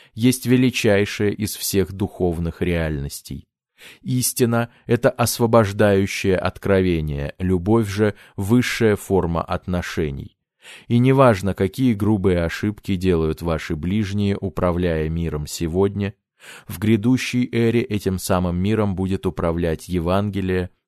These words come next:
которое я возвещаю вам. Конечной целью человеческого прогресса является благоговейное признание отцовства Бога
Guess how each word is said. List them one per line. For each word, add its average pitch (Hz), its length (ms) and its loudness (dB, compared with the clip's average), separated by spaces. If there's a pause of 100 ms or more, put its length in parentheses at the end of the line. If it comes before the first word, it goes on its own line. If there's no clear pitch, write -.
(140)
которое 110 400 2
я 87 240 0
возвещаю 85 720 -4
вам. 71 340 -6 (1300)
Конечной 104 560 0
целью 92 420 2
человеческого 92 840 0
прогресса 92 720 -2 (260)
является 117 760 4
благоговейное 113 960 2
признание 90 760 -2
отцовства 87 800 -4
Бога 104 500 0